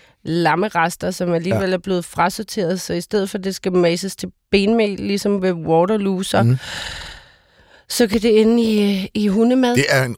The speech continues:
Speaker 2: utrolig god pointe.
Speaker 1: Ja. Så jeg vil tro, der er rigtig, rigtig, rigtig, rigtig meget spildprodukt,
Speaker 2: Så man
Speaker 1: der
Speaker 2: kan
Speaker 1: rent
Speaker 2: sige
Speaker 1: faktisk bliver gjort til nytte hos
Speaker 2: Ja,
Speaker 1: kæledyr.
Speaker 2: ja.
Speaker 1: Sikkert altså også katte,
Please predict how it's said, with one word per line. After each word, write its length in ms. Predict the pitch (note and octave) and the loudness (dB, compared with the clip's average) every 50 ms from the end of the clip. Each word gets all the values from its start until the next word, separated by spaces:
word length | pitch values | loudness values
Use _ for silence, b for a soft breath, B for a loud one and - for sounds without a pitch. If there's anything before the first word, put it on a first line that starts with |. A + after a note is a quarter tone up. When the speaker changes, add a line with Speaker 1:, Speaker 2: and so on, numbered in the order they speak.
| - | -2
Speaker 2:
utrolig 400 | - B2+ - - D3 D3 D3 D3+ | -2 -2 0 0 0 0 2 2
god 140 | C#3+ C3+ B2+ | 2 0 0
pointe. 380 | A#2 - A2 F#2 F2 D#2+ G#2+ G2+ - _ _ - G3 | 0 0 0 0 0 -2 -4 -8 -10 _ _ 0 0
Speaker 1:
Ja. 100 | A3+ A#3 - _ _ _ _ _ _ _ _ - | 0 0 0 _ _ _ _ _ _ _ _ -4
Så 80 | A3 G#3+ | -2 2
jeg 200 | G3 F3+ F3 E3 | 2 2 2 0
vil 100 | F#3+ F#3+ | -2 -4
tro, 220 | - C4 C4+ C#4+ | -4 -4 -2 0
der 100 | C4+ C4 | 0 2
er 160 | B3+ G#3+ E3 | 0 2 0
rigtig, 280 | G#3 B3+ D4 E4+ F4 C4+ | 0 -2 -2 -2 -2 -2
rigtig, 260 | A#3+ A#3 B3 B3 A3+ | -2 0 0 0 0
rigtig, 380 | G#3+ A3 A3 A#3 G#3+ - - F#3+ | -2 -2 -2 -2 -6 -6 -4 -2
rigtig 200 | A3+ B3 C4 C4+ | -2 -2 -2 -2
meget 220 | B3+ G#3+ G3 G#3 A3 | -2 -2 -2 -2 -4
spildprodukt, 540 | - - A#3+ G#3+ G#3+ - - G#3+ - - G2 | -4 -6 -6 -6 -6 -8 -12 -8 -4 0 2
Speaker 2:
Så 80 | B2 | 2
man 120 | A#2 A#2 G2+ | 2 2 2
Speaker 1:
der 60 | B2 | 2
Speaker 2:
kan 60 | - | 2
Speaker 1:
rent 100 | - - | 2 2
Speaker 2:
sige 100 | B2+ B2+ | 2 2
Speaker 1:
faktisk 200 | B2 G3 F#3+ - | 2 0 -4 -6
bliver 300 | - - F#3 F3+ E3+ E3+ - - _ | -6 -4 -4 -2 -2 -4 -8 -10 _
gjort 200 | - F#3 E3+ E3+ | -4 -4 -4 -4
til 160 | - - F#3 | -4 -2 0
nytte 240 | F3+ F3 F3 F#3+ G3+ | 0 0 0 -2 -4
hos 180 | F#3 G3 F#3+ - | -4 -4 -6 -6
Speaker 2:
Ja, 40 | - - - - - F#3+ | -8 -10 -14 -6 -2 -2
Speaker 1:
kæledyr. 300 | F3 E3+ F#3+ - F#3 E3+ - - - | -2 0 -2 -2 -4 -4 -4 -4 -4
Speaker 2:
ja. 80 | F3+ D#3 | -2 -2
Speaker 1:
Sikkert 240 | F3+ E3+ A#3 B3+ A#3+ - | 0 0 2 2 2 0
altså 200 | - G3+ F3+ G3+ | 0 -2 0 0
også 180 | E3+ D3+ - - | 0 0 -2 -4
katte, 360 | - - F3 E3+ - G3 G3 | -4 -2 -2 -2 -2 -4 -8